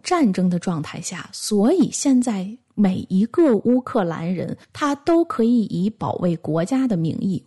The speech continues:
无差别开枪。所以听到了吧？是无差别开枪，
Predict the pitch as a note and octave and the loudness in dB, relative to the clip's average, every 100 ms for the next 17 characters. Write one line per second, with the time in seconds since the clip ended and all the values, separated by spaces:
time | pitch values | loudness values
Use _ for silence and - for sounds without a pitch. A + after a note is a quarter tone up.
0 | - F3 F#3+ A#3 - B3+ B3 D#3 D3+ - | -6 -2 -2 -2 -4 -2 -2 -2 -6 -8
1 | D3 D3+ - D3+ C#3+ - _ _ _ - | -10 -10 -6 -4 -6 -8 _ _ _ -6
2 | A#3+ F#3+ - A3 A3 - - - - - | -2 0 2 0 0 -4 -6 -8 -10 -10
3 | - F3 F3+ - - B3+ B3+ D#3 - - | -6 -4 -4 -4 -2 -2 -2 -4 -4 -8
4 | - E3+ | -8 -8